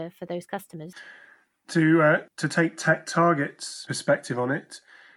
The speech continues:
Speaker 2: in their Stand First, it says, "Cornerstone is building learning management's Netflix. Cornerstone's acquisition of Saba Software for one point four billion takes out a learning management competitor and gives it a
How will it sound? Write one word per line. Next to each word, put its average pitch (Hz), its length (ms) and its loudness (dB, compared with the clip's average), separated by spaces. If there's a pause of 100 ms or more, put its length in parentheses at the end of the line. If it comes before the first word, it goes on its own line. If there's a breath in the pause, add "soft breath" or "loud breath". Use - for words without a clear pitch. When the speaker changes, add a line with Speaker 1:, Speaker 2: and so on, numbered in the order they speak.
(200 soft breath)
Speaker 2:
in 143 120 2
their 135 100 4
Stand 143 340 2
First, 131 280 0
it 156 60 -6
says, 127 360 -4
"Cornerstone 160 540 0
is 131 80 -2
building 147 400 0 (100)
learning 151 400 2
management's 139 540 0
Netflix. - 800 -2 (600 loud breath)
Cornerstone's 165 460 4
acquisition 151 440 0
of 135 60 -2
Saba 135 240 0
Software 143 400 2
for 131 120 -6
one 117 120 -4
point 123 220 -10
four 117 100 -8
billion 151 320 -2 (240 loud breath)
takes 190 320 0
out 165 160 4
a 170 80 2
learning 147 180 4
management 135 380 -2
competitor 147 460 -4
and 135 160 0
gives 135 160 -2
it 156 80 -2
a 156 40 -4